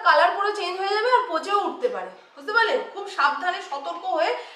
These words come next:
এটাকে বের করতে হবে, ইউজ করতে হবে, আবার জায়গার জন্য জায়গা তুলে রাখতে হবে। যদি ভুলে যান, হয়ে গেল গোটা। ধনেপাতার চাটনি বানানোর জন্য ধনেপাতাটাকে ভালো করে ধুয়ে পরিষ্কার করে একদম কুচি কুচি করে কেটে নিয়েছি, যাতে মিক্সির মধ্যে দেওয়ার পরে আটকে না যায়,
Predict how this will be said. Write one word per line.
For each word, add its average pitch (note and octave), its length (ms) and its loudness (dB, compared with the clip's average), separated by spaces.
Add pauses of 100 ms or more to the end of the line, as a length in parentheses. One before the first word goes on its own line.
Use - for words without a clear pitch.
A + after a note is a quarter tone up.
এটাকে C#4+ 240 -2
বের D4 260 -2
করতে E4+ 280 -2
হবে, F#4 240 4
ইউজ D#4+ 320 -4
করতে F#4 200 -8
হবে, G#4 180 0
আবার D4 240 2
জায়গার B3+ 300 -2
জন্য E4+ 220 -10
জায়গা B3 240 -2
তুলে C#4 260 -4
রাখতে B3 240 -2
হবে। G#3+ 240 -4
যদি B3 440 2
ভুলে E4 240 0
যান, B3+ 480 4
হয়ে B3+ 160 -4
গেল B3+ 160 -2
গোটা। G#3+ 420 -8 (1200)
ধনেপাতার F#4 480 2
চাটনি G4 260 2
বানানোর F#4 400 6
জন্য G4 240 2
ধনেপাতাটাকে F#4 580 4
ভালো D#4+ 260 6
করে F#4 200 4
ধুয়ে F4 400 -2
পরিষ্কার F4+ 460 4
করে F4+ 220 0
একদম E4+ 400 4 (100)
কুচি F4+ 160 -6
কুচি F#4 180 -8
করে F#4+ 200 -2
কেটে F4+ 300 -6
নিয়েছি, F#4+ 220 -6
যাতে E4+ 200 2
মিক্সির E4+ 360 -6
মধ্যে F#4 280 -4
দেওয়ার D#4+ 300 4
পরে F4 280 8
আটকে - 520 0
না D#4 140 4
যায়, G#3 240 -4